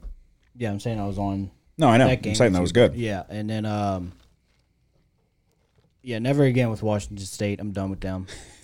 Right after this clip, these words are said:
Speaker 1: Never again. I mean, <laughs> just, they're eight and a half point favorites at home, and they get absolutely walloped. What was it? Forty to six?
Speaker 2: I
Speaker 1: Something?
Speaker 2: told you Arizona was good, but
Speaker 1: No, no, and, and look,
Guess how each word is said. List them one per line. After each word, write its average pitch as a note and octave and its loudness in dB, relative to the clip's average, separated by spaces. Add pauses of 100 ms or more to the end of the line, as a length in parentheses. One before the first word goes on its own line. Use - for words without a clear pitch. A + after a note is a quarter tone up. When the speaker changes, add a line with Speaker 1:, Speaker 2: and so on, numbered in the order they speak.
(420)
Speaker 1:
Never G#2+ -4
again. F#2+ -6
I A2+ -2
mean, C#3 2
<laughs> C3+ 0
just, B2+ -2 (160)
they're B2 4
eight G#3 8
and F#3 2
a D3+ 8
half C#3+ 6
point C3+ 4
favorites A2 -2
at B2+ 0
home, A#2 -2
and G2+ -4
they G2+ -4
get G#2 -4 (300)
absolutely G#2 -4
walloped. F#2 -4
What A#2 -4
was G#2+ -4
it? F2 -10 (840)
Forty A#2+ 0
to A#2 -6
six? C3 -2
Speaker 2:
I E3 -2
Speaker 1:
Something? D3 2
Speaker 2:
told G#2 2
you F2 0
Arizona E2+ 0
was C#2+ -6
good, D2 -8
but G#2 2
Speaker 1:
No, A3+ 4
no, G#3 4
and, C#3+ -2
and F#3 -6
look, G3 0